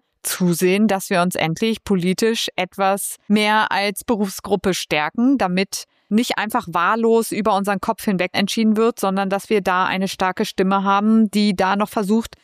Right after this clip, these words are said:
ich sag mal, das Bestmöglichste auch für uns rauszuhauen und für uns anzupassen. Ja,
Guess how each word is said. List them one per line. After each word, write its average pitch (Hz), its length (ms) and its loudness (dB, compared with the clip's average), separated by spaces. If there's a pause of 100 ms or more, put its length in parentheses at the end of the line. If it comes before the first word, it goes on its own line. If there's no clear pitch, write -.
(220)
ich - 60 -10
sag 214 140 -4
mal, 214 60 0
das 208 160 -4
Bestmöglichste 208 960 0
auch 196 160 0
für 214 340 2
uns 214 200 0
rauszuhauen 190 800 2
und 185 520 0 (120)
für 208 140 0
uns 196 180 0
anzupassen. 160 720 -4 (400)
Ja, 190 160 -2